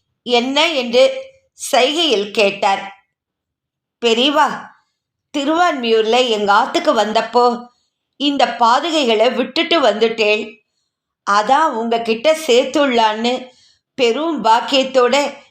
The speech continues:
இன்னைக்கு சுமந்துண்டு வந்தேன்" அப்படின்னு சொன்னார் வெங்கட்ராமன். "அட அசத்து, அது உனக்கு இருக்கட்டும்னு தான் உங்க ஆத்துல விட்டுட்டு வந்தேன்.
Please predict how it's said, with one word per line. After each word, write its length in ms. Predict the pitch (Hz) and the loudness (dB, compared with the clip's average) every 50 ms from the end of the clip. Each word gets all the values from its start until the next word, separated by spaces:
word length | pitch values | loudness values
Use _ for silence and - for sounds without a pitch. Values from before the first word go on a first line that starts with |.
| _ _ | _ _
இன்னைக்கு 400 | - 247 269 269 262 262 - 233 - - | -8 -4 -2 -2 -2 -2 -2 -4 -2 -2
சுமந்துண்டு 480 | 233 226 254 294 285 285 262 226 240 294 | -2 0 0 0 0 0 0 2 2 2
வந்தேன்" 680 | 269 240 202 202 196 196 208 208 202 - - - _ _ _ _ _ _ _ _ _ _ _ _ _ _ _ - | 2 2 0 0 0 0 0 0 -2 -6 -12 -20 _ _ _ _ _ _ _ _ _ _ _ _ _ _ _ -2
அப்படின்னு 440 | 262 262 254 226 202 208 196 208 226 | -2 -2 0 0 0 0 0 0 -2
சொன்னார் 580 | 262 262 - 254 196 196 202 190 185 185 - 196 | -2 -2 0 -2 -2 0 2 2 2 2 2 2
வெங்கட்ராமன். 680 | 226 185 180 208 220 214 - 214 185 185 185 185 196 - - _ _ _ _ _ _ _ _ _ _ _ _ _ _ _ _ _ _ _ | 0 0 0 -2 -2 -2 0 0 0 0 0 -2 -4 -6 -14 _ _ _ _ _ _ _ _ _ _ _ _ _ _ _ _ _ _ _
"அட 280 | - 214 226 233 262 | -4 -2 0 2 4
அசத்து, 960 | 269 240 185 185 - - - 302 302 302 - - 247 233 226 220 220 226 233 - - _ _ _ _ _ _ _ _ _ | 4 4 2 0 -2 -2 -2 -2 -2 0 0 2 4 4 4 2 -2 -6 -12 -18 -20 _ _ _ _ _ _ _ _ _
அது 300 | - 226 277 - 320 302 | -4 -4 -2 -2 -2 -2
உனக்கு 580 | 220 196 202 220 277 294 - - 339 294 233 226 | 0 0 2 2 0 0 0 0 0 2 2 0
இருக்கட்டும்னு 640 | 233 226 - 311 311 311 285 254 254 277 294 285 | 0 0 0 -2 0 2 2 0 2 2 2 2
தான் 480 | 233 254 262 277 285 269 277 277 - - _ _ _ _ _ _ | 2 2 2 2 0 -4 -8 -12 -16 -20 _ _ _ _ _ _
உங்க 400 | - 269 302 294 269 240 220 233 | -2 0 0 2 4 4 2 2
ஆத்துல 300 | 233 233 294 320 330 311 | 2 2 2 2 2 2
விட்டுட்டு 460 | 220 226 220 - 262 247 254 - 349 | 2 -2 -2 -2 -2 0 2 2 2
வந்தேன். 720 | 311 262 214 196 196 190 196 196 220 226 - - - _ | 2 2 0 0 0 0 2 2 0 0 -4 -10 -16 _